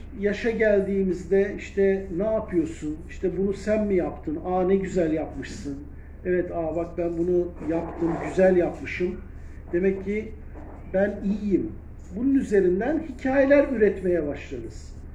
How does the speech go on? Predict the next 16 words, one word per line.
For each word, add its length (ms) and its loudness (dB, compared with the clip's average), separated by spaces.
Ve 180 4
anne 400 4
babamız 520 0
bize 220 -2
gereken 640 2
duyarlılığı, 1040 6
ilgiyi, 800 -2
şefkati, 800 0
anlayışı 540 4
sergilememiştir. 1040 2
Sürekli 560 -4
bizi 200 -4
eleştirmişlerdir 1300 -2
veya 180 2
görmezden 840 2
gelmişlerdir 960 0